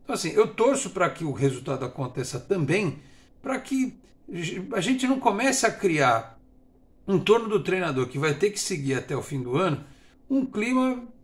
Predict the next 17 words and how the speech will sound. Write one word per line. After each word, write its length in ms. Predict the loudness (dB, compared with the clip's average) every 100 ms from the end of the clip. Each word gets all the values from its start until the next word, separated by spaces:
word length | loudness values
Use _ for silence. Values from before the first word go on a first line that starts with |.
| -20 -20 -20 -20 -20
que 140 | -14 -12
fique 320 | -6 -6 -2
talvez 400 | -2 2 2 2
difícil 560 | 0 -2 2 2 2
pra 140 | 0 0
ele 100 | 0
administrar. 760 | -2 -2 -4 -6 -10 -10 -12 -16 -20 -20 -20 -20 -4
E 80 | -2
é 60 |
nessa 400 | 0 0 4 6
hora 280 | 6 6 4
que 120 | 4
eu 40 | 0
espero 440 | 0 2 2 2
que 80 | 2
os 80 | 4
jogadores, 920 | 4 4 2 8 8 8 -4 -16